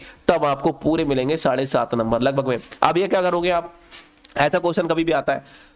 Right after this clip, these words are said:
तो आप देखो, एक page पे आप image बनाइए, पूरे page पे आप image बना दी, कोई दिक्कत नहीं, पूरे page पर आप diagram बनाइए, पहले उसके बारे में थोड़ा discuss करिए, वो कहाँ, उसका क्लासिफिकेशन क्या था, वो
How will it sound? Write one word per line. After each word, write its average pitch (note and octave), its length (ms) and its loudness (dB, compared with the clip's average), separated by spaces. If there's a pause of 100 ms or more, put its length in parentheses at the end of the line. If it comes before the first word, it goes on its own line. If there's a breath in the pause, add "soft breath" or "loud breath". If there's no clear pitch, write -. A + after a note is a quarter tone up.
(100)
तो F#3+ 60 4 (220)
आप F#3 300 0 (280)
देखो, E3 220 2 (180)
एक F#3+ 220 -2
page F#3+ 220 0
पे G#3 60 2
आप F#3+ 180 0
image D#3+ 240 0
बनाइए, E3+ 320 0
पूरे G#3 260 0
page F#3+ 180 -2
पे F#3+ 80 0
आप F3 160 0
image D#3+ 140 2
बना C#3 180 0
दी, B2 160 -4
कोई E3+ 140 0
दिक्कत D#3 260 -2
नहीं, B2 180 -2
पूरे F3+ 300 0
page D#3+ 300 -2
पर E3+ 140 -2
आप E3 120 -2
diagram C#3+ 320 -2
बनाइए, D3 280 -2
पहले D3 280 0
उसके E3+ 180 -2
बारे D3 200 0
में D3 120 -6
थोड़ा D3+ 120 2
discuss C3+ 300 -2
करिए, D3+ 280 0 (460 loud breath)
वो C#3+ 100 2
कहाँ, D3 340 2
उसका D3 300 0
क्लासिफिकेशन C#3+ 640 0
क्या C#3+ 180 0
था, D3+ 120 0
वो C#3 240 -2